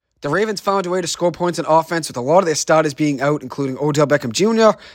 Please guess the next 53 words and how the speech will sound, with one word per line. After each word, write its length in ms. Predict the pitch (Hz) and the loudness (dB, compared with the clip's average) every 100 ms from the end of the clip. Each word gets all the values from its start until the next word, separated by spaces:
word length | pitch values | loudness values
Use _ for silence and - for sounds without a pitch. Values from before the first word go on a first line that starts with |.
| - | -10
and 160 | 143 | -2
also 260 | 165 170 151 | 2 2 -2
Tyler 300 | - 156 139 | 0 0 2
Linderbaum, 480 | 135 151 143 151 143 | 0 -2 0 0 0
their 100 | 123 | -2
starting 340 | - 135 113 | -2 -4 -4
center, 400 | - 175 190 180 - - - | -2 2 4 2 -2 -18 -8
among 240 | 123 139 | -4 0
other 160 | 156 156 | 2 0
players 280 | - 147 135 | 2 2 0
as 120 | 117 | 0
well. 220 | 139 139 | 0 2
They 100 | 127 | 0
were 140 | 117 131 | 0 0
also 240 | 131 127 | -2 -4
out 160 | 139 131 | -4 -4
in 80 | 120 | -6
this 160 | 110 | -6
game. 280 | 185 196 190 - - | 0 2 0 -6 -8
They 100 | - | -6
found 240 | 151 226 254 | 2 2 4
a 20 | |
way 100 | 226 | 2
to 60 | 190 | 2
win, 180 | 180 | 0
though, 200 | 127 113 _ | -2 -6 _
scoring 360 | - - 175 170 | -8 0 2 2
on 60 | |
four 240 | 139 - 208 | 0 2 2
straight 300 | - 214 202 | 4 4 4
drives 360 | 175 170 165 | 4 2 2
between 220 | - - 143 | -2 -6 -4
the 60 | |
second 400 | 123 - 156 143 | -2 0 0 -2
and 180 | 147 147 | -4 -4
third 220 | 139 127 | -2 -4
quarters, 480 | - 196 226 226 - - - - _ - | 0 4 6 4 2 -8 -20 -20 _ -6
which 180 | 139 175 | -4 0
are 60 | |
big 220 | 117 180 | 2 2
boosts 320 | 143 175 185 - | 4 2 2 -2
to 100 | 143 | -2
the 100 | 143 | 2
offense 540 | 151 156 170 165 - _ | 2 2 0 -2 -6 _
that 140 | 135 131 | -2 0
were 100 | 127 | 0
missing 300 | 196 - 139 | 0 0 -4
a 40 | |
ton 180 | - 147 | -4 -4
of 60 | |
starters, 300 | - 147 143 | 0 2 2
I 60 | 127 | 0
said. 340 | 120 151 151 | 0 2 2